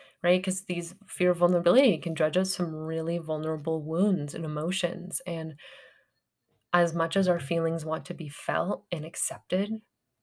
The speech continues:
we also don't want them to run our life and consume you to the point of, right, like, "I don't feel like I can handle this emotion." So, it is important to start when you feel safe.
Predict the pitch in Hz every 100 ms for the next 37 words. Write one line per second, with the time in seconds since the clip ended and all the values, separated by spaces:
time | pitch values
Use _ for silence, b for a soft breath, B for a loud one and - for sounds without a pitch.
0 | _ _ _ _ 196 190 180 170 165 202
1 | 190 180 - 165 156 165 160 - 160 151
2 | 156 156 160 160 156 156 151 151 170 180
3 | 170 - - - - 160 156 151 147 165
4 | 151 - - - 175 180 175 160 151 151
5 | - 170 165 - 165 160 156 - - 160
6 | 151 151 143 - b b b - 160 -
7 | - 156 160 170 - 165 165 151 147 151
8 | 143 147 156 156 151 151 - 143 143 147
9 | - - 185 - _ _ - - b b
10 | b b b b - 175 165 160 170 180
11 | 185 254 302 262 - 156 156 143 151 -
12 | 165 170 175 - _ _ _ - 160 151
13 | 156 180 - 220 226 165 170 190